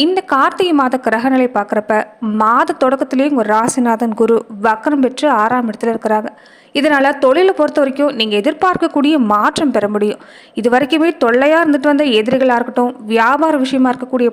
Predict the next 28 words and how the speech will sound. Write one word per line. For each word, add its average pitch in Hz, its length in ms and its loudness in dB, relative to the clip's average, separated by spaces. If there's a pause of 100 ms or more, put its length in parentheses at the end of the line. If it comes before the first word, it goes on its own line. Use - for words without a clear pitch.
பிரச்சனையா 269 480 -2
இருக்கட்டும், 247 340 -4 (160)
விலகக்கூடிய 311 560 0 (140)
வாய்ப்பு 214 320 -2
அமைஞ்சிருக்குது. 208 480 -6 (600)
சனி 302 260 2 (160)
வக்ர 220 340 -2
நிவர்த்தி 285 380 0
ஆகிறதால 240 460 0 (220)
கொடுக்கல் 285 440 2
வாங்கல் 294 280 0
விஷயம் 269 300 0
கூட 262 160 2
இனி 208 220 -2
ஒழுங்கா 233 280 0 (100)
மாறும். 214 260 -2 (440)
வளர்ச்சிக்கு 262 480 0 (100)
இடையூறா 269 400 2 (100)
இருந்தவங்க 294 420 2
எல்லாமே 247 340 2
இனி 214 120 -2 (120)
உங்களை 214 260 -2
விட்டு 226 220 -2
விலக 214 200 0 (120)
போறாங்க. 220 280 -2 (260)
இது 277 140 0
வரைக்கும் 320 360 -2
பல 285 100 2